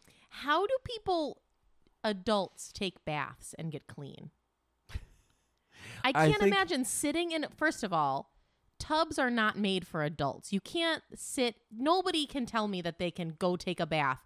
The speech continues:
Speaker 1: and be
Speaker 2: In a regular
Speaker 1: comfortable.
Speaker 2: bathtub. They
Speaker 1: In a
Speaker 2: have those
Speaker 1: regular
Speaker 2: giant
Speaker 1: standard
Speaker 2: bathtubs. That
Speaker 1: bathtub.
Speaker 2: is a thing, or these huge
Speaker 1: I
Speaker 2: bathtubs,
Speaker 1: don't
Speaker 2: yeah.
Speaker 1: understand why standard bathtubs aren't made to be long enough for an average adult.
Speaker 2: Yeah, yeah, yeah.
Speaker 1: But you're sitting there, you're, either your knees are out or your entire torso is out.
Speaker 2: Right.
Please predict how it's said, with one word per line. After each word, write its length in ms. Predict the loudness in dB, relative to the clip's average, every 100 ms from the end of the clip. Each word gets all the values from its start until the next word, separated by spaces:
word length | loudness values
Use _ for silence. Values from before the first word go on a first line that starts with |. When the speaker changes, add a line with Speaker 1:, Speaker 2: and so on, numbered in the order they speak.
| -20 -12
Speaker 1:
and 220 | -2 0 0
be 120 | 4
Speaker 2:
In 120 | 6
a 20 | 8
regular 380 | 8 8 6
Speaker 1:
comfortable. 60 | 6
Speaker 2:
bathtub. 280 | 6 6 6
They 80 | 6
Speaker 1:
In 60 |
a 40 | 6
Speaker 2:
have 80 | 8
those 40 |
Speaker 1:
regular 380 | 6 6 4 6
Speaker 2:
giant 380 | 6 6 2 2
Speaker 1:
standard 400 | 4 4 4 2
Speaker 2:
bathtubs. 360 | 2 2 0
That 80 | 0
Speaker 1:
bathtub. 180 | 0 2
Speaker 2:
is 100 | 0
a 60 | -2
thing, 400 | -2 -2 0 -2
or 80 |
these 180 | -4 -4
huge 380 | -4 0 0 0
Speaker 1:
I 100 | -2
Speaker 2:
bathtubs, 260 | 0 0 0
Speaker 1:
don't 180 | 0
Speaker 2:
yeah. 60 | 0
Speaker 1:
understand 480 | 0 0 -2 -4 -2
why 100 | -4
standard 500 | -4 -2 0 0 -2
bathtubs 440 | -4 -4 -6 -6 -4
aren't 280 | -4 -4 -2
made 340 | 0 0 -4
to 80 | -6
be 100 | -6
long 360 | -4 0 0 0
enough 260 | -2 -4
for 160 | -6 -6
an 80 | -4
average 400 | -4 -6 -8 -8
adult. 400 | -4 -4 -6 -12
Speaker 2:
Yeah, 180 | -8 -6
yeah, 140 | -6 -6
yeah. 220 | -8 -10 -14 _ _ _
Speaker 1:
But 80 | -2
you're 80 | 0
sitting 340 | 0 0 -2 0
there, 180 | 0
you're, 180 | 0 -4 -4
either 200 | -2 0
your 220 | 0 0
knees 380 | 0 0 0 2
are 100 | 4
out 220 | 4 2
or 100 | -2
your 140 | 0
entire 480 | -2 -4 -4 -2 -2
torso 520 | -4 -4 -4 -4 -8
is 120 | -8 -8
out. 300 | -8 -8 -4
Speaker 2:
Right. 320 | -2 -2 -4